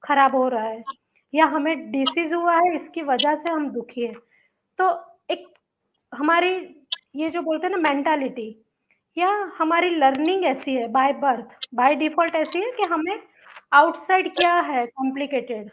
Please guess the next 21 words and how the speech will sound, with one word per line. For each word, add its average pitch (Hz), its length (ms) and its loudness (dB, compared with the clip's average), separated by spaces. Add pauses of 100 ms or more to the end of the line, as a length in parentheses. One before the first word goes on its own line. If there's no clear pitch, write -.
(120)
हम 294 180 -2
वो 254 160 2
ही 294 120 2
देखते 254 360 -4
रहते 226 200 -6
हैं, 254 80 -4
हम 285 120 -4
कभी 285 300 -4
inner 285 300 -4
side 285 440 -4
नहीं 254 200 -4
देखते। 240 400 -8 (840)
तो 349 60 4
always 302 560 2
हमें 330 220 0
ये 349 220 0
habit 302 320 0
हो 285 140 0
गया 240 140 -2
है 233 120 -2
कि 302 320 -6